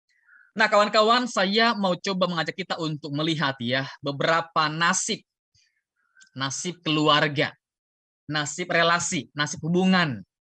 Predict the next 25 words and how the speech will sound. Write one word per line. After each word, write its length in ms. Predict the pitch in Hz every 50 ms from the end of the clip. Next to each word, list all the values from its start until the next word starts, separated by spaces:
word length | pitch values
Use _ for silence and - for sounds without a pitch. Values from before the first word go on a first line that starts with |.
| _ _ _ _ _ _ _ _
dalam 640 | 127 135 131 127 131 143 151 156 156 156 160 151 _
keluarga. 640 | - 147 143 143 139 139 127 123 120 117 110 - - - _ _ _ _ _ _ _ _ _ _ _ _ _ _ _ _
Ya, 240 | - 110 120 131 139
ada 160 | 139 143 147
beberapa 240 | 151 147 160 160 160
model 400 | 160 165 170 170 180 180 180 165
yang, 320 | 156 151 151 147 147 147 147 _ _
yang 240 | _ - 143 143 143 139 -
coba 240 | 175 170 170 175 160
digambarkan 960 | 170 160 147 160 151 151 156 160 165 160 - 165 147 139 151 185 220 233 - _ _ _ _ _ _ _ -
tentang 300 | 151 151 156 143 151 147
hubungan 480 | 147 147 151 165 165 165 160 160 160 170
yang 320 | 147 143 143 143 135 135
terbangun, 720 | - - - - 147 160 170 160 170 175 175 175 165 160 160
yang 300 | 151 147 143 135 131 135
tercipta 720 | 139 135 - - 196 190 - - 131 123 135 160 196 202 - _ _ _ _ _ _ _
dalam 420 | - 139 131 131 135 147 156 160
relasi 480 | 160 156 139 131 120 120 123 - - 165
antara 560 | 135 123 117 - 117 113 120 127 131 135 147 147 _ _ _ -
orang 240 | 127 120 110 110 110
tua. 220 | 123 107 - - - _ _ _ _ _ _ _ _ _ _ _ _ _ _ _ _ _ _
Ini 100 | - 131
sebuah, 640 | 147 143 156 151 151 143 143 147 143 143 143 143 - - _ _
eh, 400 | - 131 131 131 131 127 127 131 131 -
teori 600 | - 160 160 170 175 185 196 165 143 165 214 262